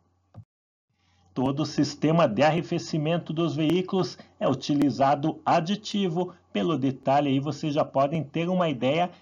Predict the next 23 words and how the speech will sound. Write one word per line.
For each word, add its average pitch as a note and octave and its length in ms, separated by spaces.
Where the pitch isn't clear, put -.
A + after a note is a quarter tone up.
realmente D3 600
do C#3 240
critério E3 720
de A2 280
manutenção F3 880
dos G3 240
carros. G#2+ 600
E F#3+ 80
lembrando, C#3+ 760
aquele E3+ 380
que F3+ 140
adquirir D#3+ 480
um F#3+ 80
veículo F3 400
na, E3 160
na C3+ 160
Gato B2 380
Preto, F3 540
antes F#3 400
de E3+ 100
sair E3+ 360
com D#3+ 200
ele, G#3 320